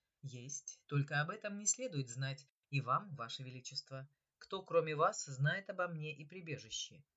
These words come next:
«От меня никто». «А приходившая девушка?» «Она знает только, что ей нужно найти человека, передав просьбу о встрече». Она ловко все устроила,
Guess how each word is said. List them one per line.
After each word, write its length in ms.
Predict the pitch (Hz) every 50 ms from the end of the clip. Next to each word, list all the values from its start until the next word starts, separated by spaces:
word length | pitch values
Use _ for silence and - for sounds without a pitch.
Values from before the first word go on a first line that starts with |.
| _ _ _ _ _ _ _ _ _
«От 160 | - 143 147
меня 260 | 151 147 143 143 139
никто». 460 | 143 170 170 - - 147 131 131 143 - - _ _ _ _ _ _ _ _ _ _ _ _ _
«А 80 | - 175
приходившая 640 | 170 202 196 - 220 220 254 262 - - 254 240 208
девушка?» 500 | 151 135 131 127 151 - - - 214 220 _ _ _ _ _ _ _ _ _ _ _ _ _ _ _ _ _ _ -
«Она 260 | 165 190 214 240 240
знает 360 | 233 233 233 233 233 226 -
только, 300 | _ 208 214 214 - 226
что 160 | 208 - - 196
ей 180 | 196 196 190
нужно 280 | 190 202 202 185 190 190
найти 300 | 190 185 180 - 190 170
человека, 500 | - - 156 160 156 156 175 185 - 175
передав 440 | - - 175 170 156 147 175 175 - _
просьбу 420 | - 156 165 170 170 170 160 180
о 80 | 185 185
встрече». 580 | - - - 151 147 - - - - 156 143 - _ _ _ _ _ _ _ _ _ _ _ _ _ _ _ _ _
Она 260 | - 139 139 139 143
ловко 280 | 170 190 190 - - 151
все 200 | 147 - 160 156
устроила, 640 | 156 151 - - 151 147 143 143 147 156 170 170